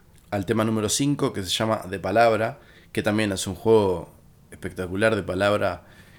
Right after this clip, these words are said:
eh, como una especie de, de metáfora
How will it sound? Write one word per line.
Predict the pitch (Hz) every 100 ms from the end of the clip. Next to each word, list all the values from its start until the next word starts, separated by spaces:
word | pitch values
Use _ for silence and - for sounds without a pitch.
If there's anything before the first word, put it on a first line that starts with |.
| - - - - - -
eh, | 95 92 87 95 - - - - - - - - -
como | 90 92
una | 95
especie | 90 101 - 104
de, | 95 92 87 80 - -
de | 87 90
metáfora | 92 104 - 101 92 85 82